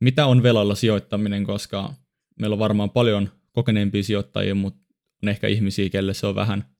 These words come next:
ei niin tuttua. Eli usein kuullaan, että puhutaan vivulla sijoittamisesta tai vivun käyttäminen sijoittamisessa. Ja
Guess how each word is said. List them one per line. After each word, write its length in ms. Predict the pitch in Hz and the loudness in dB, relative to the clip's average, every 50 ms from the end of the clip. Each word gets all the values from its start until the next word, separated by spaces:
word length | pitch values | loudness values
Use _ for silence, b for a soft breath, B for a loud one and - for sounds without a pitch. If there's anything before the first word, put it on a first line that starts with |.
| _ _ | _ _
ei 80 | 127 120 | 2 2
niin 120 | 123 120 | 2 2
tuttua. 540 | 113 127 123 127 - - - - - 127 - _ _ _ _ _ _ _ _ - | 2 0 -2 -2 -6 -8 -6 -6 -6 -8 -10 _ _ _ _ _ _ _ _ -2
Eli 420 | 104 107 101 101 - - _ _ _ _ _ _ _ _ - | 0 0 0 0 -2 -4 _ _ _ _ _ _ _ _ 0
usein 340 | 120 123 123 160 160 131 127 | 2 2 4 4 4 2 2
kuullaan, 340 | - 117 110 110 104 104 | 2 2 2 2 2 2
että 120 | 101 - - | 0 -2 -2
puhutaan 760 | - 101 101 101 98 - 104 98 95 98 95 98 101 104 - - _ _ - - 104 98 | -2 -2 -2 -2 -2 -2 -4 -2 -2 -2 -2 -2 -4 -4 -6 -10 _ _ -10 -10 -4 0
vivulla 400 | 113 117 110 113 107 101 101 98 | 2 2 2 2 0 0 0 -2
sijoittamisesta 840 | 92 - 101 101 101 - _ _ - - 107 101 104 104 101 - - | -4 -4 -4 -6 -6 -8 _ _ -10 -8 -6 -4 -4 -4 -6 -6 -4
tai 160 | 107 104 101 107 104 | -4 -4 -4 -4 -2
vivun 240 | 113 117 107 104 92 | -2 0 0 0 -2
käyttäminen 600 | - 104 101 95 - - - 104 104 101 95 95 | -2 -2 -2 -2 -4 -6 -6 -4 -4 -4 -4 -4
sijoittamisessa. 720 | - - 101 95 95 - - - - - - 107 - - - | -4 -4 -4 -4 -4 -8 -10 -12 -10 -10 -12 -12 -10 -8 -8
Ja 140 | - - - | -6 -6 -8